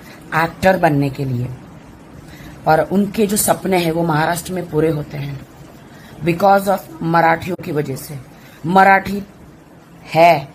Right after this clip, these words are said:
महाराष्ट्रन लोग हैं तब महाराष्ट्र है, मुंबई है। ये बाहर से लोग आते हैं यहाँ पे स्टार बन जाते हैं,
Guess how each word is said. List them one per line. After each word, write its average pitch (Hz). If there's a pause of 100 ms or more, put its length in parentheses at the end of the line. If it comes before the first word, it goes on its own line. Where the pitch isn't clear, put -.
(420)
महाराष्ट्रन 156
लोग 160
हैं 165
तब 165
महाराष्ट्र 156
है, 143 (640)
मुंबई 170
है। 151 (640)
ये 165
बाहर 170
से 196
लोग 185
आते 151
हैं 175
यहाँ 156
पे 156 (300)
स्टार 185
बन 165
जाते 135
हैं, 135